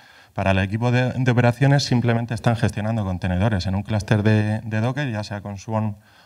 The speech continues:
o con Kubernetes. Y esto permite que muchísimos de los problemas que aparecen en producción, para ellos, sin tener ni idea de la lógica que está corriendo dentro de ese contenedor, pues son capaces de, de solucionar, eh, problemas en producción.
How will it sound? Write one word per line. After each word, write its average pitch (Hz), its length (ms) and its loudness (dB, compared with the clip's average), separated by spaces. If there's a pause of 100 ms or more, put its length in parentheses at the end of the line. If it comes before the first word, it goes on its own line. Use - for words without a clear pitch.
(140)
o 110 120 -8
con 110 160 -4
Kubernetes. 127 640 -2 (1300)
Y 117 80 0
esto 117 200 4
permite 127 380 6
que 101 80 4
muchísimos 131 760 4
de 127 60 4
los 127 140 2
problemas 123 360 2
que - 80 -2
aparecen 123 360 0
en 127 80 -2
producción, 135 540 -4 (840)
para 104 300 6
ellos, 139 460 2
sin 107 240 2
tener 107 260 4
ni 127 200 0
idea 120 260 4
de 104 100 0
la 98 100 2
lógica 110 400 -4
que 110 60 -4
está 113 180 0
corriendo 110 380 0
dentro 110 240 -2
de - 20 0
ese 110 140 2
contenedor, 113 460 0
pues 98 180 -4
son 110 120 -4
capaces 110 480 -2
de, 92 400 0 (100)
de 95 180 -8
solucionar, 98 760 -6
eh, 92 240 -6
problemas 107 420 -6
en 117 80 -8
producción. 92 440 -10